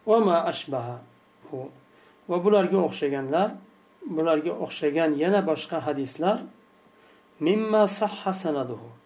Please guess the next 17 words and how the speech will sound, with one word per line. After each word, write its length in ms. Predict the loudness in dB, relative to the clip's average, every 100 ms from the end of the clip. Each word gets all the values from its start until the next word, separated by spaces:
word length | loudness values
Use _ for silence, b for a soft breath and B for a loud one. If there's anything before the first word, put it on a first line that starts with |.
| _ _ -8
sanadi 420 | -2 0 0 -2
sahih 400 | -4 0 2 2 -2
bo'lgan, 300 | -6 -8 -12 -18 _ _ _ _ _ _ _ _ _ b b b b b -4
va 120 | 0 4 2
uddilat 480 | 2 4 6 6 6
rawatuhu, 500 | 6 6 4 2 0 -2 -2
ra-, 160 | -2 2 4
raviylari 540 | 4 4 2 0 -2 -2
adolatli 600 | 0 0 0 -2 -2 0 0 0
bo'lgan 280 | -4 -8 -18 -20 _ _ _ _ _ _ _ _ _ _ _ _ 0
hadislar 520 | 2 2 -2 -2 -2 0
bo'lsa, 280 | 0 2 2 0 B B B B B -2
biz 200 | -2 -2 -6 -16 _ _ _ 0
unga 360 | 0 0 -2 -2 0
iymon 320 | 2 2 0 -2
keltiramiz, 560 | -4 -2 0 -2 -4 -8 -12 -14 -18 _ _ _ _ _ _ _ _ _ _ _ _ _ _ _ _ _ _ _ _ _ _ -6 0
rad 180 | 0